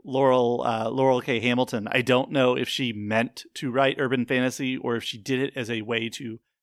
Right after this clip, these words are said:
make money the way those other two authors did, but that's definitely a big part of that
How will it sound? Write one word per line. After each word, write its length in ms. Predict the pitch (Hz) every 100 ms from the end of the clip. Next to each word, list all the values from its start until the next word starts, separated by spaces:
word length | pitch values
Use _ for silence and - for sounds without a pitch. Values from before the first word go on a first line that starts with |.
| _ _
make 220 | 123 113
money 520 | - 123 190 147 120 - _ _ _
the 80 | 139
way 120 | 120
those 180 | 113 110
other 180 | 143 196
two 200 | 139 123
authors 320 | 113 107 101
did, 180 | 117 104
but 140 | -
that's 220 | 156 165 -
definitely 360 | 180 208 170
a 40 | 135
big 280 | 139 120 _
part 360 | - 147 175 _ _
of 140 | 113 - _ _ _
that 320 | 131 117 110